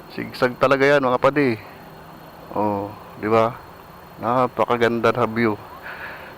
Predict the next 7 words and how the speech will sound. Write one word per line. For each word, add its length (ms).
Kala 240
mo 160
hagdan-hagdan 480
pala 240
yan 240
eh. 80
Okay, 320